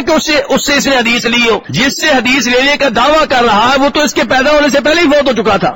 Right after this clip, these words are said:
تو یہ بھی ایک طریقہ ہے، ایک طریقہ یہ معلوم کرنے کا کہ حدیث صحیح ہے کہ ضعیف ہے۔ تو بہرحال، یہ واقعہ درست نہیں ہے، لیکن اس میں کوئی شک و شبہ نہیں کہ علم لینے کے سلسلے میں علماء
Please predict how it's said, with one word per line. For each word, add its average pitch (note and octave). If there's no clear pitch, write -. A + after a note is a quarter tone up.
تو C#3
یہ A#3+
بھی C#4
ایک B3
طریقہ A3
ہے، G3
ایک A#3+
طریقہ G#3
یہ A3
معلوم G#3+
کرنے G3
کا G3
کہ F#3+
حدیث F#3
صحیح F#3+
ہے G#3
کہ G#3+
ضعیف C3
ہے۔ -
تو D3
بہرحال، G#3+
یہ G#3+
واقعہ F#3
درست F#3+
نہیں C#4
ہے، C#4+
لیکن C#4
اس -
میں A3+
کوئی A#3+
شک G#3+
و G3
شبہ F3+
نہیں D#3+
کہ F#3
علم C4
لینے A#3
کے A3
سلسلے G3
میں E3
علماء G#3+